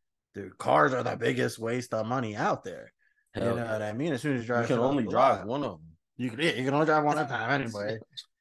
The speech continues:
Speaker 1: You know, as soon as you drive it off the lot, it's losing how much value.
Speaker 2: At least forty percent.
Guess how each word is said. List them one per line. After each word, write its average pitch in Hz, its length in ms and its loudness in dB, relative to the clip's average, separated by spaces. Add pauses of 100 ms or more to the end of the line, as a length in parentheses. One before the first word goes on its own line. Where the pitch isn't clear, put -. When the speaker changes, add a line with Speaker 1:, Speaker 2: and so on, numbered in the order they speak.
(100)
Speaker 1:
You 131 280 4
know, 117 400 -2 (320)
as 120 180 -4
soon 165 140 4
as 160 60 2
you 147 60 -2
drive 143 220 6
it - 20 4
off 131 140 4
the 117 60 -6
lot, 139 260 2
it's 113 160 -8
losing 120 400 -2
how 131 160 -2
much 120 200 0
value. 110 680 0
Speaker 2:
At 104 80 -6
least 113 280 -4
forty 92 360 -8
percent. 87 540 -18